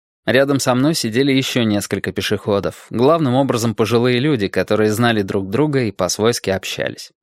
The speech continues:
Когда началось головокружение, заметно похолодало,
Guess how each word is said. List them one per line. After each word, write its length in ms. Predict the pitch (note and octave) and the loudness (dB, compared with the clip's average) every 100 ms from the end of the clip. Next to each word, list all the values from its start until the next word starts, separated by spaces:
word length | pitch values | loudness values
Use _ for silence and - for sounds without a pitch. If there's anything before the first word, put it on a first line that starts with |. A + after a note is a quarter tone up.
| _ _ _ _ | _ _ _ _
Когда 280 | A#2+ A#2 C3+ | -4 0 0
началось 380 | B2 C#3 C3 A#2+ | 0 0 2 2
головокружение, 880 | A#2+ A#2 A2+ A2+ A2 C#3+ D3+ F2 - - - - _ | 2 2 2 0 0 0 0 -4 -8 -20 -20 -20 _
заметно 560 | G#2+ C3 C#3 D#3 - C#3 | 0 2 4 2 0 -2
похолодало, 800 | C#3+ - D3 D3 C#3+ G#2 E2+ | -4 -2 0 0 0 -2 -4